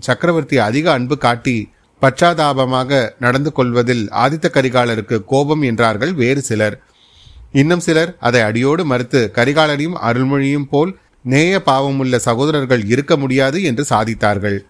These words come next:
இளவரசருக்கு இன்னும் திருமணம் ஆகாமல் இருந்தது பற்றி பலர் பலவாறு பேசினார்கள். அரசகுலத்து மங்கை யாரையும் கரிகாலர் மணப்பதற்கு மறுதளித்து ஆலய பட்டர் மகளை மணந்து அரியாசனம் ஏற்றுவிக்க எண்ணியதுதான்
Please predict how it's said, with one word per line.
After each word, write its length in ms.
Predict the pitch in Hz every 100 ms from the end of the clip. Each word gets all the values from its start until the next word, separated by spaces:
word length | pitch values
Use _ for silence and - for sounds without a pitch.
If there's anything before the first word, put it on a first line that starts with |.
| _ _ _ -
இளவரசருக்கு 640 | 135 175 175 170 143 135 120
இன்னும் 320 | 127 143 110 -
திருமணம் 440 | - 139 170 175 156
ஆகாமல் 500 | 123 131 143 139 139
இருந்தது 520 | 120 120 127 127 120 120
பற்றி 380 | 127 113 143 170 175 -
பலர் 300 | 113 151 -
பலவாறு 460 | 113 120 139 160
பேசினார்கள். 640 | 175 117 - 107 104 98 98 - _ -
அரசகுலத்து 640 | 139 143 143 131 123 135
மங்கை 300 | 117 120 147
யாரையும் 400 | 135 123 127 139
கரிகாலர் 460 | 147 123 135 135 123
மணப்பதற்கு 640 | 113 123 151 131 120 - 117
மறுதளித்து 640 | 104 113 143 147 123 - 120 104 - _ -
ஆலய 360 | 120 127 180 175
பட்டர் 300 | 135 117 123
மகளை 340 | 117 117 127
மணந்து 460 | 117 110 127 131 127 101 -
அரியாசனம் 600 | 120 131 170 165 131 120
ஏற்றுவிக்க 500 | 120 131 120 113 123
எண்ணியதுதான் 640 | 113 120 131 120 127 139